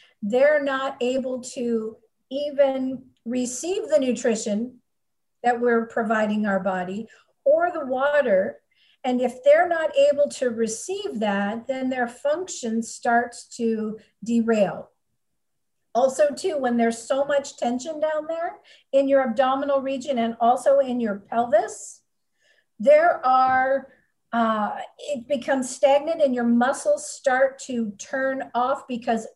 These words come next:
certain muscles are overworking. And that then has a ripple effect in how it shows up in stress patterns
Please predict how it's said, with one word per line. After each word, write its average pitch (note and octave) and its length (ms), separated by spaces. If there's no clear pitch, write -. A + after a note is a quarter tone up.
certain F4 640
muscles A3+ 460
are A3+ 180
overworking. - 1600
And A3 260
that C#4+ 400
then A#3+ 680
has B3 500
a A3 80
ripple B3 520
effect A3 500
in A3 120
how A#3+ 640
it A3+ 220
shows A#3 480
up A3 360
in G#3 420
stress - 680
patterns C4 760